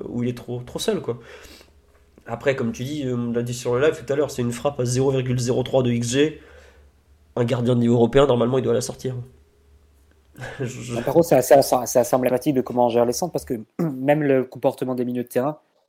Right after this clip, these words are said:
Speaker 2: tu vois Verratti et Zaïre Emery, par exemple, qui vont s'écraser complètement sur la défense, se mettre sur la même ligne que Marquinhos, que, que Kimpembe, que Ramos.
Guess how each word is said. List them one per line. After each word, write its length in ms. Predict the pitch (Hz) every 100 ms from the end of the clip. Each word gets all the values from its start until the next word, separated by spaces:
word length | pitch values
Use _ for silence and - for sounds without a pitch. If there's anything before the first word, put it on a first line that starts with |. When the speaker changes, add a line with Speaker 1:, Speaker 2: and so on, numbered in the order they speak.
| _ -
Speaker 2:
tu 120 | 120
vois 120 | 123
Verratti 440 | 120 120 117 -
et 40 | 131
Zaïre 240 | 120 120
Emery, 220 | 117 117 143
par 120 | 117
exemple, 240 | 110 143
qui 100 | -
vont 80 | 110
s'écraser 400 | 107 117 117 117
complètement 320 | - 127 123
sur 140 | 139 123
la 80 |
défense, 420 | 117 120 151 - - _ _ _
se 100 | - 131
mettre 140 | 131
sur 140 | -
la 100 | 117
même 160 | 117 120
ligne 160 | 127 127
que 100 | 120
Marquinhos, 600 | 117 - 117 120 123 -
que, 320 | - 110 110 107 _ _
que 100 | -
Kimpembe, 360 | - 113 113 117
que 120 | 120
Ramos. 380 | 110 131 156